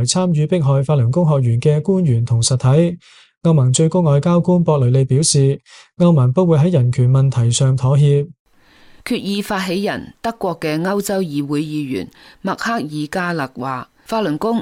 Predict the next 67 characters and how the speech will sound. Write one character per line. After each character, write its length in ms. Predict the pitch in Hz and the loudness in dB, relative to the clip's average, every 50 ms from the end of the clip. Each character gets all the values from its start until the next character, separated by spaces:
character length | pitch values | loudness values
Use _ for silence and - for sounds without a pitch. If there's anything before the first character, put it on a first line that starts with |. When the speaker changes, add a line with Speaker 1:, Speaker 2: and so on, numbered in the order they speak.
| - - | -4 -4
Speaker 2:
唔 120 | 165 160 | -6 -4
傷 220 | 160 - 240 240 233 | -4 -4 -2 -2 -2
害 140 | 214 190 165 | -2 -2 -4
任 200 | 165 156 147 151 | -4 -4 -4 -4
何 140 | 147 139 127 | -6 -6 -8
人， 300 | 131 135 127 127 120 - - | -6 -6 -8 -8 -8 -10 -8
亦 120 | - 170 | -8 -8
都 140 | - - 240 | -4 -2 -2
冇 200 | 226 185 151 160 | 0 0 -2 -2
對 200 | 156 165 156 156 | -4 -4 -4 -4
國 240 | 151 - 160 151 - - | -4 -6 -6 -8 -6 -6
家 220 | 180 190 185 185 | -6 -6 -6 -6
構 200 | - - 160 143 | -8 -8 -8 -8
成 200 | 139 - 123 120 | -8 -8 -10 -10
危 160 | 123 120 120 117 | -12 -12 -14 -14
險。 320 | 120 131 127 143 180 - _ _ - - - - - _ | -10 -8 -6 -6 -6 -8 _ _ -20 -20 -20 -20 -20 _
好 220 | - 165 190 208 | -6 -4 -4 -2
顯 220 | 202 196 165 190 196 | -2 -2 -2 -2 -2
然， 260 | 180 165 127 104 - - - - - - | -2 -2 -4 -4 -8 -12 -20 -20 -14 -8
中 180 | - 277 262 254 | -4 -2 -2 -2
共 240 | - 202 170 165 151 | -2 -2 -2 -4 -4
自 140 | - 170 | -4 -6
從 200 | 143 - 135 120 | -6 -6 -4 -4
一 40 | 147 | -4
九 280 | 180 185 - 156 165 165 | -4 -6 -6 -6 -8 -6
九 220 | - 143 139 160 170 | -6 -6 -6 -6 -6
九 180 | - 165 160 185 | -6 -6 -6 -4
年 240 | 185 160 113 117 120 | -6 -6 -6 -8 -8
以 100 | 135 139 | -8 -8
嚟， 240 | 143 120 110 107 - _ - - - - - - | -6 -8 -8 -10 -14 _ -20 -20 -20 -20 -16 -8
對 120 | - 214 202 | -6 -6 -4
法 160 | - 220 208 | -4 -4 -2
輪 140 | 185 151 147 | -2 -2 -2
功 200 | - 214 226 214 | -2 -4 -4 -4
學 200 | 208 180 - - | -4 -4 -4 -6
員 140 | 139 113 107 | -6 -8 -8
嘅 100 | 143 151 | -8 -8
迫 140 | - 196 - - | -8 -8 -10 -8
害 260 | - 160 135 131 131 | -8 -6 -6 -6 -8
係 300 | - - - 165 165 165 | -8 -10 -8 -8 -6 -6
無 180 | 147 127 123 131 | -6 -6 -8 -8
理 300 | 131 131 131 143 160 - | -8 -8 -8 -8 -8 -10
而 60 | - 135 | -10 -12
且 200 | - - 165 165 | -10 -8 -8 -8
係 140 | 175 170 135 | -6 -6 -8
野 240 | 131 131 135 123 135 | -8 -8 -10 -10 -8
蠻 240 | 143 139 120 123 123 | -8 -8 -8 -10 -10
嘅。 240 | 131 143 139 135 - _ - - - - - - - | -8 -8 -8 -8 -8 _ -18 -20 -20 -20 -20 -14 -8
佢 140 | - 202 202 | -6 -6 -4
強 240 | - 180 147 143 135 | -4 -4 -4 -4 -4
調， 260 | 156 156 156 156 - - | -4 -4 -4 -4 -6 -8
法 180 | - 202 190 | -8 -6 -6
輪 140 | 185 147 143 | -4 -4 -4
功 180 | 143 208 214 196 | -4 -4 -6 -6
學 200 | 185 151 - - | -6 -6 -8 -8
員 200 | 139 135 113 131 | -10 -12 -12 -12
係 200 | 135 143 127 135 135 | -12 -12 -10 -10 -10
無 100 | 107 - - | -12 -14 -14
辜 220 | - - 175 170 151 | -10 -6 -6 -6 -6
嘅， 220 | - 139 131 - - - - - | -6 -6 -8 -8 -10 -16 -20 -12
應 180 | 214 214 254 240 | -6 -2 -2 -2
該 180 | 247 262 247 | -2 -2 -4
被 180 | 190 180 143 131 | -4 -4 -6 -6
即 160 | 131 - 202 | -6 -8 -10
刻 260 | - - 175 180 165 - | -10 -10 -10 -10 -10 -10
釋 180 | - - - 180 - | -12 -12 -12 -12 -12
放。 340 | - - 127 120 117 117 | -10 -8 -8 -8 -8 -10